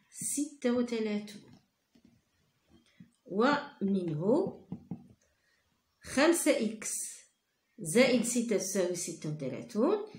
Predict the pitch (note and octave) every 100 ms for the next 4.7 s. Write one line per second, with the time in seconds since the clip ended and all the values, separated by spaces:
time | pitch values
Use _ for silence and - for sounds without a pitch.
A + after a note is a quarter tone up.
0 | - _ D#3+ D#3 D#3 D#3 - D4+ - F3+
1 | - G3+ D#4+ - - - - _ D3+ D#3+
2 | F#3+ E3+ C#3+ - B3+ G4 - - - _
3 | - - - - G4 G4 C4+ B3 A#3+ G3+
4 | F3+ F3+ - A3 E4+ G#4